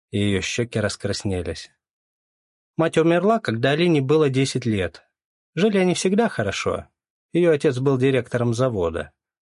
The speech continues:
и у них всегда была прислуга. Когда умерла мать, Алина по-прежнему осталась девочкой ухоженной, и в доме чувствовалась женская рука.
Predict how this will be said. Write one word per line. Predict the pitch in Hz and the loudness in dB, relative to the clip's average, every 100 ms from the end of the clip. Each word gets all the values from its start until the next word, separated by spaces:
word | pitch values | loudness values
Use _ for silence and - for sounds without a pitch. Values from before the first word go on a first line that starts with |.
| _ _ | _ _
и | 151 | 0
у | 147 | 2
них | 175 | 0
всегда | - 123 135 | -2 -2 -2
была | 139 123 123 | 0 0 0
прислуга. | 123 - 104 87 80 78 _ _ _ _ _ _ _ _ - | -2 -4 -4 -4 -6 -10 _ _ _ _ _ _ _ _ -8
Когда | 139 147 | -2 2
умерла | 151 147 143 151 | 2 2 2 2
мать, | 190 214 - _ _ _ _ _ | 2 0 -8 _ _ _ _ _
Алина | 190 233 156 | -2 0 0
по-прежнему | - 110 151 143 139 131 | -2 0 0 2 0 0
осталась | 120 - 120 110 101 | -2 -2 0 0 0
девочкой | 117 147 139 - 117 | 0 0 -2 -2 -4
ухоженной, | - 101 95 90 85 85 85 _ _ _ _ _ | -2 -2 -2 -2 -8 -10 -12 _ _ _ _ _
и | 101 | -8
в | |
доме | 120 196 127 | 0 0 0
чувствовалась | - 165 - 123 101 | -2 -6 -2 -2 0
женская | 92 117 117 - 104 | 0 -2 -2 -4 -4
рука. | 101 98 85 - | -4 -4 -4 -6